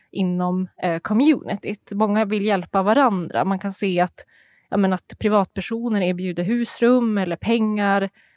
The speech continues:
eller mat, till exempel, om det är det som behövs, ehm, för att, ja, men i solidaritet och att man tänker att det där hade lika gärna kunnat vara jag.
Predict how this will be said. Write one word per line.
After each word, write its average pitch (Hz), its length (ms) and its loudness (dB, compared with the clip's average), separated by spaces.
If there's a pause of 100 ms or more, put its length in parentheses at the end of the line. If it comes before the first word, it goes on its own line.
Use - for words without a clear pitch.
(160)
eller 185 200 0
mat, 220 460 4
till - 180 -10
exempel, 208 360 -2
om 185 100 -2
det 170 60 0
är 170 40 -2
det 220 240 0
som 214 180 -2
behövs, 202 640 -2
ehm, 180 420 -2 (420)
för 208 240 4
att, 185 200 2 (280)
ja, 226 80 2
men 208 320 2
i 220 80 -2
solidaritet 214 840 0
och 180 220 0
att 175 100 -6
man 185 140 -4
tänker 180 340 -2
att 175 140 -4
det 185 80 -6
där 175 100 -2
hade 175 260 -6
lika 175 240 -6
gärna 170 140 -6
kunnat 185 220 -10
vara 180 120 -4
jag. 226 440 0